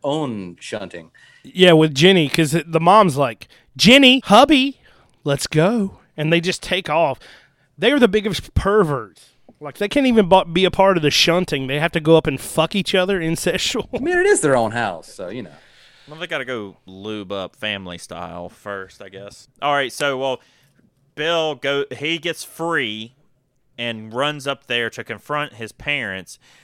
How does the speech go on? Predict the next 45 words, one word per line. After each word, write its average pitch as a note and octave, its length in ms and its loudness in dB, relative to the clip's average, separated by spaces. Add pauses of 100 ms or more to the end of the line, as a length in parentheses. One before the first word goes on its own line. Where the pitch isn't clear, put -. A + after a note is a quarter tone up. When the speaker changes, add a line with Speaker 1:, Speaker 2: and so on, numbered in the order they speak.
(120)
Speaker 3:
and A2+ 280 -8
that's C3 260 -6
where B2+ 160 -8
you A#2 200 -14
see A2+ 440 -14
they're A2 300 -10
like, G#2 360 -10
okay, G2 500 -8
they're G#2+ 120 -8
just, G2+ 320 -10 (560)
everyone's A2+ 480 -8
kinda A2+ 160 -10
laying A#2 340 -6
everywhere. A2 320 -6
The G#2 80 -10
mother B2 300 -6
stands B2 400 -10
up, A2+ 200 -10 (300)
and G#2 180 -10
now A2+ 500 -6
she's, B2+ 320 -14
like, A2+ 160 -10
kinda A2+ 220 -12
melded G#2 580 -8
together G#2+ 400 -8
with G2+ 320 -12
her G2+ 380 -8 (100)
daughter A2 680 -4 (200)
sh-, - 180 -18
beneath A#2 600 -8
her. E2+ 380 -12 (580)
The B2 80 -14
mom's C3+ 520 -4 (180)
up B2 220 -8 (300)
the B2+ 140 -10
upper A#2+ 460 -6
half A#2 180 -2
of G#2+ 40 -20
the G#2+ 60 -8
body, A2 360 -2
the G2 120 -10
daughter's G2+ 340 -6
the G#2 100 -10
lower G#2+ 240 -4
half, G2 200 -4